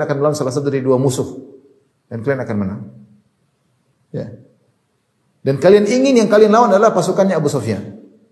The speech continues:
Ini kisah sederhana perang Badar ketika Abu Sufyan datang dengan bawa empat puluh pengawal, dengan bawa emas yang sangat banyak, kalau nggak salah dua ratus kilogram emas, lima puluh berapa ribu, berapa ribu dinar, ya.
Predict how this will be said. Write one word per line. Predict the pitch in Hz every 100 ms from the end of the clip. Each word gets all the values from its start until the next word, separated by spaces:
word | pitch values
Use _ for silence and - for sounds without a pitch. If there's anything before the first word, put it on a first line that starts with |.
| _ _ _ _ -
Ini | 147
kisah | 147 135 117
sederhana | 110 113 120 135
perang | 123 113
Badar | 110 127
ketika | - 117 123 135 135 - - - - -
Abu | 107 107
Sufyan | 107 127
datang | 117 113 151
dengan | 135 110 107
bawa | 107 107 107 - - - _ _ _
empat | - 117 110
puluh | 131 120 117 95 - - - - _ _
pengawal, | 117 120 120 143 151
dengan | 120 110
bawa | 110 113 110 113
emas | 131 120
yang | 117
sangat | 107 107 98
banyak, | 120 131 156 - - -
kalau | 107
nggak | 107
salah | 120 113
dua | 110
ratus | - -
kilogram | 127 117 110 117 107
emas, | 117 151 - - - _ _ _ _ _ _ _ -
lima | 101 104
puluh | 104 104 101 98 - 107 98 85
berapa | 107 110 113
ribu, | 110 113
berapa | 107 110 113
ribu | 110 107 107 104
dinar, | 107 120 135 120
ya. | 107